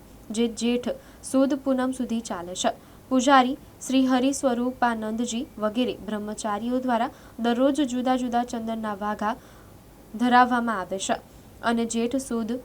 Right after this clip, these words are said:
પૂનમને તારીખ અગિયાર જૂનના રોજ સવારે મંગળા આરતી બાદ દેવોને જ્યેષ્ઠાભિષેક યોજાયો હતો, જેનો પૂનમિયા હજારો ભક્તોએ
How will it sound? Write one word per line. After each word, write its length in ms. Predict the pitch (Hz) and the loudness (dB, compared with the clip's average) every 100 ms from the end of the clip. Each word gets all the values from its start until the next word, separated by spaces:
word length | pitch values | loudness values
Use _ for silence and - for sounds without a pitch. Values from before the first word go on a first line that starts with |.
| - - | -14 -8
પૂનમને 500 | - 254 254 262 240 262 | 0 2 4 4 2 0
તારીખ 400 | 262 220 220 226 | 0 0 0 -4
અગિયાર 400 | - 202 220 220 | -4 -2 -2 -2
જૂનના 340 | 214 214 208 | -4 -8 -6
રોજ 220 | 202 240 240 | -4 -4 -4
સવારે 420 | 240 220 208 202 220 | -6 -4 -4 -4 -6
મંગળા 440 | 214 202 202 208 - | -6 -4 -4 -4 -4
આરતી 340 | 202 190 233 208 | -6 -4 -6 -2
બાદ 240 | 226 220 - - - - | 0 0 -6 -14 -14 -2
દેવોને 400 | 240 247 254 262 | 2 4 4 2
જ્યેષ્ઠાભિષેક 1300 | 247 226 - 220 254 - - - 220 226 269 233 - - - | 0 -4 -4 -4 -4 -10 -18 -6 -4 0 0 0 -4 -8 -6
યોજાયો 460 | 214 226 226 185 185 | -2 0 0 -4 -6
હતો, 220 | 233 226 - - - | -6 -6 -8 -20 -12
જેનો 280 | 220 247 233 262 - - - - - - - - - | -2 0 2 0 -6 -20 -20 -20 -20 -20 -20 -20 -18
પૂનમિયા 880 | - 269 262 262 269 247 269 - 233 226 | 0 2 4 4 2 2 -2 -6 -2 0
હજારો 320 | 240 233 240 220 | 4 4 2 -4
ભક્તોએ 440 | 220 220 - 233 | -6 -2 0 2